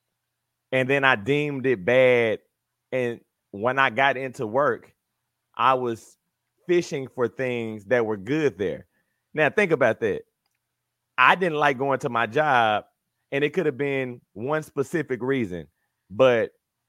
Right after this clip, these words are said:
everything would frustrate me. "Oh, the breaks are too short."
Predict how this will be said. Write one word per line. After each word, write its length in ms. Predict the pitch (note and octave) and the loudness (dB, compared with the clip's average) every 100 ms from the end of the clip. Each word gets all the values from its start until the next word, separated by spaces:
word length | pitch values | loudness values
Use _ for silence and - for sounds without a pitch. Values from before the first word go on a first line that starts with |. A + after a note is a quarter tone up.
| - | 2
everything 480 | F3 E3 D3 D3 A#2+ | 2 2 -2 -2 -2
would 120 | A2+ | -2
frustrate 480 | C#3 A2+ - A2 F2+ | 0 -2 -2 -4 -4
me. 220 | D#2+ D#2+ _ _ - | -8 -20 _ _ -4
"Oh, 240 | B2+ C#3 | 2 4
the 100 | C3+ | 2
breaks 340 | G#2+ C#3 C#3 C#3 | 2 2 2 -2
are 40 | |
too 260 | A2 C3+ A2+ | -8 -6 -6
short." 420 | - A2+ F2 - | -6 -4 -4 -8